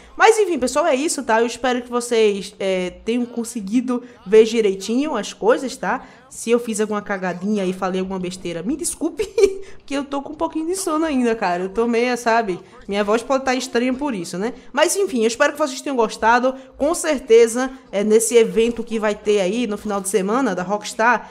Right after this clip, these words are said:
eu vou tentar trazer pra vocês vídeos sobre ele, tá? Mostrando e tal, como é que tá, é, os eventos que tiver, tipo, sei lá, vai ter aquele modo adversário, né?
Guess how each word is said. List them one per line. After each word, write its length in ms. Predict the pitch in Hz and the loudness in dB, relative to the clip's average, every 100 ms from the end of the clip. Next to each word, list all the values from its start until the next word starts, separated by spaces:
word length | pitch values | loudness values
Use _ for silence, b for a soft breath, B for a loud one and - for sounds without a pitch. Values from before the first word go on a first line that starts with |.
| B | B
eu 100 | 190 | -4
vou 140 | 196 226 | -2 -2
tentar 240 | 247 240 | -2 -2
trazer 260 | 233 214 233 | -2 -2 -2
pra 120 | 226 | -2
vocês 420 | 214 - 202 202 220 190 | -2 -2 -2 0 -4 -4
vídeos 500 | 226 285 208 185 - - | -2 0 0 -4 -10 -2
sobre 300 | 233 214 262 | 2 2 2
ele, 280 | 214 165 160 | 2 0 -4
tá? 340 | - 180 - B B - | -4 -2 -2 B B -4
Mostrando 800 | 185 202 - 190 208 233 208 | -2 -2 -4 -2 0 2 0
e 60 | 180 | -2
tal, 360 | 185 202 208 202 | 0 2 4 2
como 180 | 185 | -4
é 60 | 175 | -8
que 120 | 185 | -10
tá, 420 | - 214 214 208 B B 180 | -2 2 2 0 B B -4
é, 240 | 185 185 | 0 2
os 200 | 180 196 | 0 2
eventos 460 | 220 180 208 214 - | 0 2 -2 -2 -6
que 120 | 202 | -12
tiver, 400 | 220 208 175 208 | -6 -4 0 0
tipo, 420 | 208 - 180 151 - - | -2 -8 -8 -8 -12 -14
sei 160 | - 196 | -8 -2
lá, 200 | 196 196 | 0 0
vai 140 | 196 | 2
ter 100 | 202 | 0
aquele 220 | 220 240 | 2 0
modo 260 | 202 220 226 | 2 2 2
adversário, 680 | 226 208 202 - 240 330 226 | 0 -4 -4 2 2 4 0
né? 180 | 214 | -2